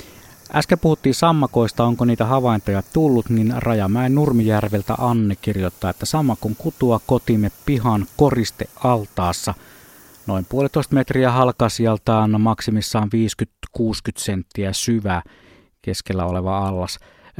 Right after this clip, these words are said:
Sammakot viihtyvät joka kesä siinä ja kutua on ollut monena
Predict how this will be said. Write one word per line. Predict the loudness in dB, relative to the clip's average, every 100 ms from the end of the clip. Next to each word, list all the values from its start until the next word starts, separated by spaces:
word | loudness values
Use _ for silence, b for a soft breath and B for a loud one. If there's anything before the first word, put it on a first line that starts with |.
| -4
Sammakot | 0 2 0 0
viihtyvät | -2 0 0 0 2
joka | 2 0 0
kesä | 0 0 0
siinä | -2 0 0 2 0 -4 b b b
ja | -6 -2
kutua | -2 0 0 0
on | -2
ollut | -2 -4 -6 -2
monena | 0 0 -2 -6